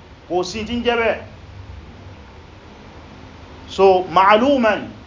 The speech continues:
kò sí tí ń jẹ́ pé Annabi sallallahu alaihi wasallam Annabi ni. Ẹnìkan is wise man ni. He was a wise man. Tọ́lọ́-, tó, tó ní wisdom, but no, no, no, no, no.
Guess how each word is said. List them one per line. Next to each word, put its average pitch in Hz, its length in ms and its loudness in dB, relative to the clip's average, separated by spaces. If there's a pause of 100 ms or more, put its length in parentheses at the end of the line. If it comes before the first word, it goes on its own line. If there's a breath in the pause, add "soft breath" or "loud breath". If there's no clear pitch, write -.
(520)
kò 170 100 -6
sí 220 140 -10
tí 220 120 -10
ń 240 80 -6
jẹ́ 247 200 0
pé 240 340 4
Annabi 220 320 -4
sallallahu 185 280 0
alaihi 196 180 0
wasallam 190 200 -2
Annabi 208 200 -8
ni. 170 120 -12 (1000)
Ẹnìkan 247 640 0
is - 120 -18 (260)
wise 285 320 2
man 233 240 2
ni. 233 220 -6 (1300)
He 131 60 -12
was 170 140 -4
a 196 80 0
wise 254 320 2
man. 240 300 2 (1500)
Tọ́lọ́-, 233 320 0
tó, 247 140 -2
tó 254 120 0
ní 254 140 0
wisdom, 254 420 0
but 233 180 2 (880)
no, 269 200 6
no, 262 120 0
no, 254 120 -2
no, 247 100 -4
no. 202 220 -8